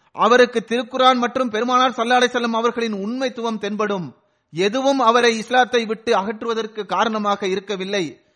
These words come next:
ஹஜ்ரத் வாக்களிக்கப்பட்ட மசீஹ் அலைஹிஸ்ஸலாம் அவர்கள் மீது கரம்தீன் வழக்கு தொடரப்பட்ட போது மாஜிஸ்ட்ரேட் இந்துவாக இருந்தார். ஆரியர்கள் அன்னாருக்கு ஏதாவது ஒரு தண்டனை வழங்க வேண்டும் என்று அவரை தூண்டினர்.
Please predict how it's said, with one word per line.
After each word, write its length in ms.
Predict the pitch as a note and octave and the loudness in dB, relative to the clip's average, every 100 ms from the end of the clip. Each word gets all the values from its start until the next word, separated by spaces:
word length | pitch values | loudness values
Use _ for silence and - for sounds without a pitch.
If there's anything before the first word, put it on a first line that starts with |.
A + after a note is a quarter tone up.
| _ _ _ _ E3+ | _ _ _ _ -4
ஹஜ்ரத் 220 | G#3+ G#3+ | -2 2
வாக்களிக்கப்பட்ட 640 | G3 A3 A#3 A#3 A3 A#3 | 2 2 0 0 0 -2
மசீஹ் 280 | A3 A3 A#3+ | -2 0 2
அலைஹிஸ்ஸலாம் 360 | A#3 A#3+ A#3+ A3+ | 2 2 0 0
அவர்கள் 360 | A3 A#3 A#3+ | -2 -2 -6
மீது 500 | A3+ A#3 A#3 G#3 _ _ _ _ F3 | -8 -8 -8 -10 _ _ _ _ 2
கரம்தீன் 480 | G3+ B3+ A#3+ B3 A#3+ | 4 4 2 0 2
வழக்கு 340 | G#3 A#3 A#3 | 2 2 0
தொடரப்பட்ட 580 | A3 A3 A#3 A#3 A3+ G#3+ | -2 -2 -2 -2 -4 -2
போது 540 | G#3+ A#3 G#3 A#2+ - _ _ - | -2 0 -2 -4 -14 _ _ -4
மாஜிஸ்ட்ரேட் 720 | E3 G#3+ B3 - B3 A#3 - - _ _ _ _ _ | -2 0 -2 0 2 2 0 -20 _ _ _ _ _
இந்துவாக 540 | F#3+ A3+ B3+ B3 A#3 G#3+ | -8 -6 0 2 4 2
இருந்தார். 720 | G#3 G3+ F#3 D3 - _ _ _ _ _ _ _ | -2 0 0 0 -8 _ _ _ _ _ _ _
ஆரியர்கள் 580 | - F3 A#3 B3 A#3 B3+ | 2 6 8 8 6 6
அன்னாருக்கு 520 | A#3+ G#3 B3 B3+ B3 | 4 4 4 4 4
ஏதாவது 520 | A#3+ G#3+ A3 A#3+ B3 A#3+ | 0 2 6 6 6 2
ஒரு 160 | A#3+ | 2
தண்டனை 380 | F#3+ G#3+ B3 B3 | 0 0 0 0
வழங்க 300 | G3+ A3 B3 | 0 0 0
வேண்டும் 380 | B3 B3 C4 B3+ | 0 0 -2 -2
என்று 440 | A3+ A3+ A3+ G#3 | -4 -2 0 0
அவரை 300 | F3+ G#3+ G#3+ - | 0 -2 -2 -4
தூண்டினர். 460 | A3 A3+ G#3 D#3 | -4 -2 -2 -2